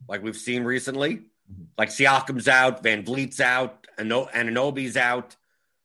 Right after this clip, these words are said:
Speaker 1: that while now players that are priced down, that are getting more minutes and more usage, like, the efficiency,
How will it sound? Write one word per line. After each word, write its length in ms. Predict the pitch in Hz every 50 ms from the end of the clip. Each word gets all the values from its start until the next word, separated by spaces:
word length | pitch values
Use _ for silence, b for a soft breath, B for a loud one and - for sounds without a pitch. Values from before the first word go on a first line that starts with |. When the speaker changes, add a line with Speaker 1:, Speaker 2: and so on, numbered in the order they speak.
| _ _ _ _ _ 139
Speaker 1:
that 360 | 139 135 131 139 - - _ _ _ _ _ _ _ _ _ -
while 600 | 123 139 165 180 196 208 220 214 196 175 - - _ _ _ _ _ _
now 440 | - 156 160 165 185 196 208 202 196
players 600 | 196 - - - 175 190 196 202 202 190 - -
that 240 | - 165 151 151 - -
are 160 | 147 147 135
priced 420 | 117 - 160 160 160 156 139 123
down, 560 | 117 143 135 135 127 127 135 147 156 156 139 - _ _ _ _ _
that 100 | - 127
are 80 | 135 123
getting 260 | 120 143 139 135 131
more 180 | 131 135 131 127
minutes 600 | 120 123 127 135 170 180 - - - - - - _
and 140 | 113 123 135
more 140 | 135 131 131
usage, 680 | 123 120 135 147 143 - 220 254 262 233 - - - _ _ _ _ _ _ _ _ _ _ _ _
like, 220 | 127 139 139 143
the 100 | 151 147
efficiency, 920 | 143 143 - 214 - - 185 165 165 - - 135 127 117 101 98 92 -